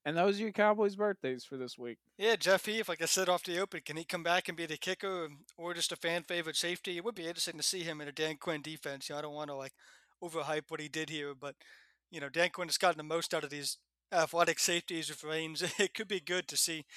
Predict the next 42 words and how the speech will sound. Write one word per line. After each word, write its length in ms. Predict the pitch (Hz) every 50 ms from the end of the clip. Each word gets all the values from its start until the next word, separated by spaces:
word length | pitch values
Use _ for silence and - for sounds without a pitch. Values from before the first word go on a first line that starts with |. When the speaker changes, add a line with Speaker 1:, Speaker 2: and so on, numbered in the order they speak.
| - - - - - -
Speaker 2:
Jeff 260 | - - 202 175 -
Heath 220 | - 190 185 175 -
in 80 | 175
a 60 | 160 156
Dan 240 | 147 165 165 170 -
Quinn 220 | - 180 165 156 139
defense, 560 | 156 165 156 - 160 147 147 147 131 - - -
but 140 | - 147 139
I 60 | 139
think 280 | 139 - 165 151 - - - _ _ _ _ -
the 40 | 127
play 220 | - - 165 160
I'll 100 | 156 156 151
always 340 | 151 156 160 156 151 143
remember 240 | 143 156 156 143 147
the 80 | 143 139
most 260 | 143 143 151 147 -
from 140 | 156 143 135
him 240 | 147 147 147 143 139
is, 160 | 131 - - _ - - _ _ _ _ _ -
uh, 100 | 156 143
against 320 | 143 131 160 160 135 -
the 80 | 160 147
Raiders, 320 | 143 151 147 143 143 131
of 80 | 139 -
course, 240 | - 151 151 143 -
Derek 280 | - 160 147 147 143 -
Carr 260 | 170 160 151 151 147
going 240 | 135 151 147 147 131
for 80 | -
the 80 | 139 -
pylon, 640 | - - 165 160 156 151 151 151 151 151 147 143 -
diving, 480 | 151 151 151 151 147 143 151 147 143
and 100 | 139 135 - _ _ - - _ _ _ _
Jeff 200 | - 175 151 -
Heath, 260 | - 156 156 - - - _ _ _ _ _ _ _ _ _ _ _ _ _ _ _ _ _ - - _ _ _ _ - 427 302 - _ -
um, 300 | 262 180 156 143 139 127 - _ _ _ _ _ _ _ -
you 80 | 165
know, 80 | 160 151
bringing 340 | 135 - 190 202 202 190 190
up 120 | 196 -
the, 100 | - 175